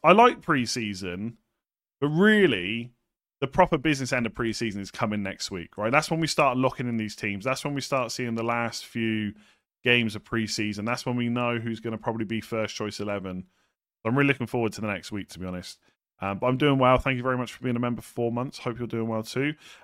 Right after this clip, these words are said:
Uh, Femi, please could you explain the dangers of owning Foden or why everyone is not talking about Foden? Foden's quite highly owned, I think, by the way, in, in engaged managers. So Turtop sent me the list. Yeah, I actually haven't replied to him on Twitter. What a horrible person I am.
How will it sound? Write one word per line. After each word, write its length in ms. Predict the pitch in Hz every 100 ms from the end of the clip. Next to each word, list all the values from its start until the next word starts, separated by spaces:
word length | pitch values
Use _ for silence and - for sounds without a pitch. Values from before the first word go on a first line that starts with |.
| -
Uh, 160 | 127
Femi, 440 | 135 - 151 120 117
please 300 | 175 208 208
could 180 | 202 180
you 60 |
explain 320 | 156 - 170
the 80 | 156
dangers 680 | 127 160 180 202 190 135 110
of 120 | 110
owning 320 | - 139 135
Foden 400 | 120 - 135 120
or 100 | 107
why 180 | 110 120
everyone 280 | 117 123 127
is 100 | 113
not 200 | 120 -
talking 260 | 127 123 107
about 260 | 101 87
Foden? 320 | - 107 90
Foden's 400 | 87 202 277 320
quite 220 | - 190 -
highly 300 | 151 120 127
owned, 180 | 170
I 60 | 127
think, 220 | - 95
by 80 | 87
the 60 | 82
way, 180 | 80 80 _ -
in, 140 | 117
in 180 | 131 123
engaged 420 | 117 123 117 107
managers. 440 | 120 113 92 82
So 300 | - 139 139 127 - _ _ _ _ _ _ _ _ _ _ _ _ _ _ _ -
Turtop 440 | 190 202 190 160
sent 280 | - 165 160
me 40 | 131
the 120 | 123
list. 480 | 127 98 - - -
Yeah, 140 | 95
I 180 | - 160
actually 240 | - -
haven't 180 | 131 113
replied 400 | 95 - 135 127
to 80 | 98
him 60 |
on 100 | 95
Twitter. 320 | 90 - 104 92
What 220 | 113 117
a 140 | 113 -
horrible 360 | - 123 113
person 420 | - 113 107 95
I 80 | 95
am. 120 | 90